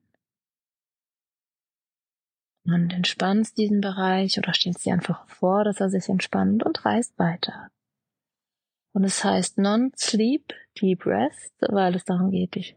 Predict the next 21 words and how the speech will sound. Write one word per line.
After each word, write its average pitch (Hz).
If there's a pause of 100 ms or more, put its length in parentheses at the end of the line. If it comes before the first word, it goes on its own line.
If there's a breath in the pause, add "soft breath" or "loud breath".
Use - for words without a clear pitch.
(120)
zu -
entspannen 196
und 185
zu 175
sinken, 220 (100)
ohne 185 (100)
einzuschlafen. - (1700 soft breath)
Es 285
ist 262
eine 226
Mischung 202
aus 196
Entspannung 185
und 185
trotzdem 185 (680)
freundlicher, 190
warmer 180
Aufmerksamkeit 185
in 175
deinem 175
Körper. 180